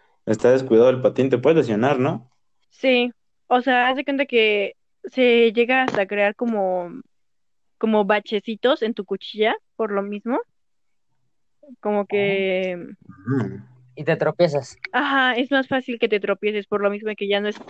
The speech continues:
Speaker 2: una cuchilla, pues, lisa, que no tiene filo y que no desliza bien sobre el hielo.
Speaker 1: Oh.
Speaker 3: Oh.
Speaker 1: Bueno, y
Speaker 2: Ajá.
Speaker 1: hablando,
Speaker 3: Y, y por
Speaker 1: bueno,
Speaker 3: ejemplo,
Speaker 1: ya hablamos
Speaker 3: espérate,
Speaker 1: como
Speaker 3: y por ejemplo
Speaker 1: Madre. A ver si viene Samuel.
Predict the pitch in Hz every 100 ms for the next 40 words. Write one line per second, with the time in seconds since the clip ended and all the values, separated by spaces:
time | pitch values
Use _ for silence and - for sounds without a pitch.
0 | - - 208 208 196 180 - 202 190 196
1 | 202 214 220 196 185 185 180 196 196 208
2 | 208 262 - 190 190 202 185 - - 175
3 | 208 233 214 233 202 202 208 190 180 185
4 | 202 190 190 _ _ _ _ - _ _
5 | _ _ _ _ _ - - 95 98 120
6 | - 85 - 131 143 165 208 - _ _
7 | _ _ _ _ _ _ _ 113 110 107
8 | 113 131 160 170 180 196 180 185 180 208
9 | 214 214 147 131 139 151 156 135 120 185
10 | 190 185 175 175 196 214 220 220 190 151
11 | 104 - 98 104 _ _ _ _ _ 110
12 | 113 120 135 135 131 131 123 120